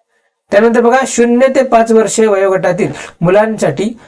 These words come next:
आधार लिंक्ड जन्म नोंदणी सुरू करणारे पहिले ईशान्येकडील राज्य कोणते? तर ते आहे नागालँड.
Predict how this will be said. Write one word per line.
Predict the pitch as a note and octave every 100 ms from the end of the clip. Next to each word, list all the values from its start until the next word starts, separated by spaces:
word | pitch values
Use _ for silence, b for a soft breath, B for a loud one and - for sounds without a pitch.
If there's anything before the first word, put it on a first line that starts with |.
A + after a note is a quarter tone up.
| B
आधार | - E3 E3+ G3 A3+ A#3+
लिंक्ड | A3 A3 A3
जन्म | - D#3+ G3 G#3+
नोंदणी | G3+ F#3 F#3 G3+
सुरू | - F3+ F#3
करणारे | F3 D#3+ D#3+ F3+ - B B -
पहिले | G3 A3 A#3+ A#3 C3 b b
ईशान्येकडील | G3+ F3+ A#3 A#3+ B3 A3+ A3 G3+
राज्य | F3 D#3 F3
कोणते? | F3 D#3 - A#3+ - _
तर | F#3+
ते | F#3+ G3
आहे | F3+ D#3 A3+ D4+ B -
नागालँड. | D#3 D#3 D3+ D3+ D#3+ D3